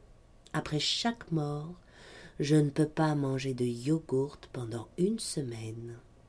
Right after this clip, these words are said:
Les gens s'étaient dit, « Qu'est-ce qu'elle prit longtemps, cette Zouk ? Elle est restée plus d'une heure dans la chambre mortuaire. » Je voulais m'assurer qu'il était vraiment mort,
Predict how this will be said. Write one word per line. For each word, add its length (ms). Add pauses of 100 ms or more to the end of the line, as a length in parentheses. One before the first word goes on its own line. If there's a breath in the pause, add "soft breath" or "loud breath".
(1500)
Les 160
gens 160
s'étaient 300
dit, « 320 (480 loud breath)
Qu'est-ce 160
qu'elle 160
prit 260
longtemps, 540
cette 260
Zouk ? 500 (240 soft breath)
Elle 120
est 100
restée 260
plus 280
d'une 240
heure 320
dans 120
la 100
chambre 280
mortuaire. » 640 (1200)
Je 140
voulais 300
m'assurer 640
qu'il 240
était 180
vraiment 440
mort, 500